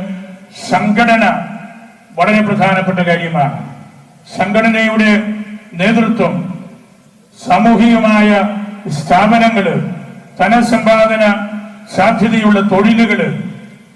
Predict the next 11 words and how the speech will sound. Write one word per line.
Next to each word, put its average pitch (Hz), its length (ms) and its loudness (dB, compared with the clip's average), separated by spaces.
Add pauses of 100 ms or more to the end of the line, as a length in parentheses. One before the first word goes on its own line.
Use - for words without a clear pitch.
സ്വാശ്രയ 220 600 2 (560)
കർമ്മ 208 220 4 (100)
പരിപാടികള്, 208 680 2 (1120)
സമ്പാദ്യശീലം 214 880 4 (560)
വളർത്താനുള്ള 220 720 2 (840)
പരിശ്രമങ്ങള്, 202 760 0 (800)
സാംസ്കാരിക 226 720 2 (600)
പ്രവർത്തനങ്ങള്, 214 720 2 (680)
ആരോഗ്യ 233 460 2
പരിപാലനം, 208 680 2 (880)
മാധ്യമങ്ങളുടെ 220 760 2